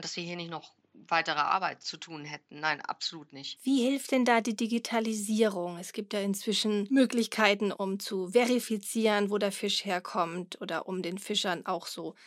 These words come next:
Speaker 2: Apps an die Hand zu geben, damit sie wissen, in welche Gebiete sie dürfen oder nicht. Setzt sich das durch oder ist das noch Zukunftsmusik?
Speaker 1: Das ist tatsächlich heute auch schon der Fall. Sie müssen allerdings berücksichtigen, dass manche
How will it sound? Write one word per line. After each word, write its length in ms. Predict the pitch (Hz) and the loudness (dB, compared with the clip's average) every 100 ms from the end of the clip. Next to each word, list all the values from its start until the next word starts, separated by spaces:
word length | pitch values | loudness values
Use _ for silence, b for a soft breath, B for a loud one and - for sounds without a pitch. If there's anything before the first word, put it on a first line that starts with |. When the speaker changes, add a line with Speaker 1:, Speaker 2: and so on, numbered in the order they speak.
| B - | B 0
Speaker 2:
Apps 200 | 226 - | 2 2
an 140 | 208 | 0
die 140 | 202 196 | 2 0
Hand 180 | 208 | 0
zu 140 | 202 202 | 0 -2
geben, 320 | 208 202 202 | 0 2 2
damit 260 | 185 185 - | -2 -4 -6
sie 140 | 196 | -4
wissen, 280 | 202 202 185 | -2 -2 -4
in 140 | 196 | -2
welche 240 | 190 196 196 | -2 -4 -4
Gebiete 460 | 190 233 240 214 | -4 -2 -2 -2
sie 160 | 202 202 | -4 -2
dürfen 340 | 208 196 190 | -2 -2 -4
oder 220 | 160 175 | -4 -2
nicht. 300 | 185 247 - B B B | 0 0 -4 B B B
Setzt 260 | - 208 - | -8 -6 -4
sich 140 | 226 | -4
das 260 | 220 202 - | -2 -4 -2
durch 300 | 226 294 277 | 0 2 2
oder 160 | 226 | 0
ist 160 | 214 - | 0 -4
das 160 | 208 190 | -6 -6
noch 140 | 180 | -8
Zukunftsmusik? 880 | - 202 196 220 - 165 156 190 _ _ - | -10 -10 -8 -10 -12 -14 -14 -14 _ _ -12
Speaker 1:
Das 160 | 160 | -10
ist 160 | 175 - | -8 -4
tatsächlich 960 | 170 175 165 - 165 170 - - - - | -4 -2 -6 -6 -6 -6 -10 -12 -14 2
heute 300 | 170 170 - | 4 4 0
auch 140 | 160 | 0
schon 260 | - 170 165 | -2 -2 0
der 80 | |
Fall. 420 | 151 156 165 175 - | 2 4 4 2 -6
Sie 160 | 185 180 | -8 -4
müssen 440 | 185 196 - 180 | -2 -2 -2 2
allerdings 520 | - 175 175 180 175 | 4 6 4 -2 -6
berücksichtigen, 1040 | - 160 165 - 185 185 185 180 180 180 165 | -6 -6 -6 -6 -6 -6 -4 -4 -4 -6 -6
dass 340 | 160 - - 160 | -6 -6 -8 0
manche 920 | 156 147 151 175 170 175 180 180 | 2 2 0 -2 -2 -2 -4 -8